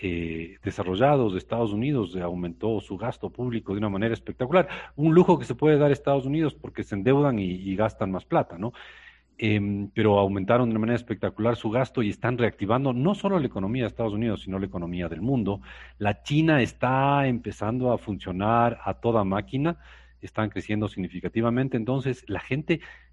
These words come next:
la-, las economías quieren comprar petróleo, hierro, cobre, maíz, trigo, etcétera, etcétera, ¿no?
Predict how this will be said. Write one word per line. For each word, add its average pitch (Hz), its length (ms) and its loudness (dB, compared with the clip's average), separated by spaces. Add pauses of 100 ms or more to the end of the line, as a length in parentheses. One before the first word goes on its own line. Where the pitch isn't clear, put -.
la-, 95 160 -18
las 98 180 2
economías 110 680 2
quieren 107 300 2
comprar 95 720 0 (380)
petróleo, 101 960 2 (160)
hierro, 92 720 -2
cobre, 90 680 -2
maíz, 87 680 -4 (140)
trigo, 90 500 -6
etcétera, 87 520 -6
etcétera, - 540 -8
¿no? 143 180 -4